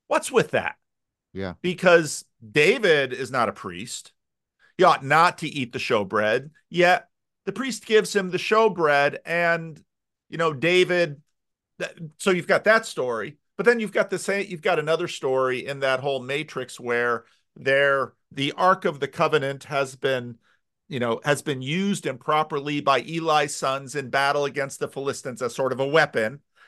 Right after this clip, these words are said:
Speaker 1: And
Speaker 2: Yeah.
Speaker 1: then it gets captured. And they have
Speaker 2: Of
Speaker 1: all
Speaker 2: course.
Speaker 1: this stuff going on in the Temple of Dagon. Again, these are great Bible story, stories for kids. They listen to these like,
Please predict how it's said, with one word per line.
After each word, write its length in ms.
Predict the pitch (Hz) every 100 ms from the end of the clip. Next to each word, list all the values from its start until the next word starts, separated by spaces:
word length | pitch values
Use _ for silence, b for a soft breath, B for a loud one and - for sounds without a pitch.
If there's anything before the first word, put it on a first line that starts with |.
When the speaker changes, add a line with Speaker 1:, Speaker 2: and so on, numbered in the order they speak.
| b
Speaker 1:
And 140 | 143 147
Speaker 2:
Yeah. 80 |
Speaker 1:
then 40 | 160
it 80 | 151
gets 180 | 175 -
captured. 720 | - 156 156 - 104 110 - b
And 80 | -
they 60 | 147
have 100 | 151
Speaker 2:
Of 60 |
Speaker 1:
all 200 | 165 165 160
Speaker 2:
course. 80 |
Speaker 1:
this 100 | 156
stuff 360 | - - 170 -
going 280 | 170 156 156
on 240 | 156 151
in 60 | 147
the 100 | 151
Temple 320 | 156 143 147
of 100 | 113
Dagon. 380 | 147 143 127 131
Again, 260 | 123 139
these 160 | 139 143
are 160 | 123 92
great 360 | 143 139 - _
Bible 240 | 147 143 123
story, 320 | 143 123 120
stories 500 | - - - 135 127
for 140 | 127
kids. 340 | - 139 127 110
They 140 | 107
listen 260 | 139 127 120
to 60 |
these 160 | 117 104
like, 260 | 98 -